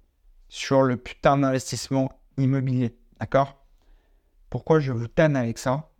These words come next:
C'est que maintenant, on va faire la version de Paul, d'accord ? Paul, il a suivi les programmes de Louis douze Ah, je sais, je parle de moi à la troisième personne, là, ça, ça commence à partir en couille. Mais,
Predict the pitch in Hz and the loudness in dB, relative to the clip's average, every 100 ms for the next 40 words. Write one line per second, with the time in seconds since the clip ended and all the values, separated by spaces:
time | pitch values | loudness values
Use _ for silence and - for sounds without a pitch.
0 | _ - 123 135 131 143 165 120 120 113 | _ -14 -8 -2 0 2 0 0 -2 0
1 | 143 131 123 127 - 160 127 - _ - | 2 2 0 -2 -2 0 0 -4 _ 0
2 | 147 180 120 - _ - - - 139 - | 0 2 -4 -10 _ -20 -16 -2 -2 -2
3 | - _ _ - _ _ _ - _ _ | -18 _ _ -20 _ _ _ -20 _ _
4 | - _ _ 175 190 185 127 - - - | -20 _ _ 4 6 4 0 -8 -20 -20
5 | _ _ _ _ _ _ _ _ - - | _ _ _ _ _ _ _ _ -20 -20
6 | _ - 131 127 - 165 156 165 - - | _ -2 0 0 2 2 2 0 -6 -14
7 | _ _ _ _ _ - _ _ _ _ | _ _ _ _ _ -20 _ _ _ _
8 | _ _ _ _ _ _ _ 117 117 - | _ _ _ _ _ _ _ -2 -2 2
9 | 139 127 151 147 123 117 135 139 127 - | 2 4 4 4 2 2 0 0 -2 -2
10 | 120 - - _ - 123 117 120 113 117 | -2 -4 -16 _ -6 -4 -4 -4 0 0
11 | 123 123 131 123 131 120 120 - 135 120 | 2 2 0 -2 -2 0 0 0 -2 -2
12 | 120 113 - 120 123 135 120 - 120 113 | -4 -6 -6 -4 -4 -4 -4 -2 -4 -4
13 | - - 123 147 - | -12 -6 0 0 0